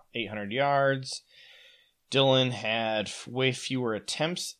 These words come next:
a hundred and eighty-seven attempts compared to two hundred two attempts. I shouldn't say way fewer, but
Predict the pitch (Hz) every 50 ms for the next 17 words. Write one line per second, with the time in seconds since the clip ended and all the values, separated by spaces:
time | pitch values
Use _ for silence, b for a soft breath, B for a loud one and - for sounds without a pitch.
0 | _ - - 107 117 117 113 110 107 104 104 104 101 - - 139 131 135 131 127
1 | 127 - 131 127 127 - - - 117 113 - 120 113 110 104 101 - 107 101 101
2 | 95 - 113 113 107 95 95 95 - - 147 147 143 139 - 139 135 135 131 127
3 | - - - - - - _ - 107 104 101 101 - 98 87 - - 101 87 85
4 | 80 85 85 98 98 95 85 - - 76 69 71 82 - 85 78 -